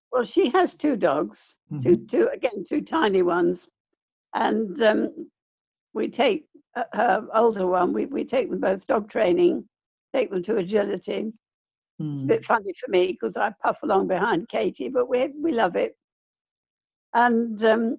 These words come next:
Speaker 1: I, I was brought up with lots of animals. We always had,
Speaker 2: Hmm.
Speaker 1: um, chickens and ducks, and my mother had goats at the beginning of the war.
Speaker 2: Wow.
Speaker 1: And, uh, so I've always been used to animals, and we've always had dogs.
Speaker 2: Hmm.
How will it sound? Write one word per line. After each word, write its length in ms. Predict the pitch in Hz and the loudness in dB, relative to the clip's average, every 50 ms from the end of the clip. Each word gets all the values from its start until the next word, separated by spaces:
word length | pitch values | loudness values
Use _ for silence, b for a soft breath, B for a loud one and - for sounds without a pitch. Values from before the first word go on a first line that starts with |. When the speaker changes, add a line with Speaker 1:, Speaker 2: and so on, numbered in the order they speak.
| _ - | _ -4
Speaker 1:
I, 120 | - 208 - - _ _ - 208 226 - | -2 -2 -2 -4 _ _ -12 -12 -4 2
I 80 | - 254 | 4 4
was 140 | 254 247 190 | 4 4 2
brought 300 | 196 233 202 196 190 - | 2 2 2 2 2 2
up 160 | 208 214 - 185 | 0 0 0 -2
with 100 | 180 185 | -4 -4
lots 300 | 180 160 - - - - | -4 -6 -6 -6 -10 -6
of 80 | 180 | -4
animals. 540 | 185 175 160 165 165 165 165 175 170 170 - - | -2 0 0 0 0 0 -2 -2 -4 -8 -10 -8
We 120 | 185 180 180 | -6 -4 -4
always 180 | 175 180 135 127 | -4 -4 -2 -2
had, 140 | 127 - 120 | -2 -2 -4
Speaker 2:
Hmm. 140 | 113 113 113 - - _ _ _ _ _ _ _ _ _ _ _ _ _ _ _ _ _ _ _ _ 190 190 | -6 -8 -10 -12 -18 _ _ _ _ _ _ _ _ _ _ _ _ _ _ _ _ _ _ _ _ -6 -4
Speaker 1:
um, 280 | - - - 254 247 349 - - | -4 -4 -4 -6 -8 -12 -12 -8
chickens 520 | - 349 - - 370 302 311 240 - - | -8 -8 -4 0 2 4 4 2 0 -2
and 220 | 370 349 339 - 349 - 247 - | -4 -4 -4 -4 -6 -14 -18 -6
ducks, 420 | - 190 180 - - _ - - - | -4 -2 -2 -2 -6 _ -20 -10 -6
and 280 | 175 170 160 147 156 - _ _ _ _ | -2 -2 -2 -2 -4 -8 _ _ _ _
my 120 | - 190 190 | -2 0 0
mother 240 | - 208 196 196 | 0 0 -2 -2
had 220 | - 196 - 220 185 | -2 -4 -4 -2 2
goats 360 | 214 196 185 202 - - - | 4 4 4 4 0 -6 -14
at 80 | 247 - | -16 -12
the 60 | 226 | -10
beginning 360 | - 175 175 185 180 185 185 | -6 -2 0 2 2 2 2
of 80 | 175 180 | 2 0
the 80 | 196 | 0
war. 400 | 185 185 180 180 180 190 196 190 - _ _ _ _ _ _ _ | 0 2 4 4 4 2 0 -4 -10 _ _ _ _ _ _ _
Speaker 2:
Wow. 480 | 147 127 123 135 165 185 196 196 180 143 127 - | -4 -2 -2 -2 0 -2 -2 -4 -4 -8 -8 -8
Speaker 1:
And, 180 | 196 202 214 220 _ _ _ _ - 202 190 | -8 -8 -8 -10 _ _ _ _ -4 -2 -2
uh, 100 | 196 - - _ _ _ _ _ _ _ _ _ _ _ _ _ _ _ _ _ _ _ | -2 -2 -4 _ _ _ _ _ _ _ _ _ _ _ _ _ _ _ _ _ _ _
so 160 | - - - | -4 0 2
I've 160 | 233 247 254 | 4 4 6
always 220 | 349 262 247 220 180 | 8 8 6 6 4
been 180 | - - 220 | 0 0 0
used 240 | 226 220 196 - - | 0 0 -2 -4 -4
to 100 | - 190 | -2 0
animals, 520 | 196 196 202 190 175 170 160 170 185 175 - | 0 2 2 2 2 2 0 0 -2 -2 0
and 80 | 202 | 0
we've 180 | 208 208 208 208 | 2 2 2 2
always 240 | 220 226 220 214 - | 2 2 0 0 -2
had 260 | 208 226 208 214 - - | -4 -4 -4 -6 -10 -12
dogs. 580 | - - 247 240 208 190 - - - - - _ _ _ _ _ _ _ _ - | -6 -2 -2 -2 -2 -2 -6 -12 -16 -16 -18 _ _ _ _ _ _ _ _ -12
Speaker 2:
Hmm. 520 | 165 165 165 165 160 156 147 147 143 143 | -10 -8 -8 -8 -8 -8 -8 -10 -10 -12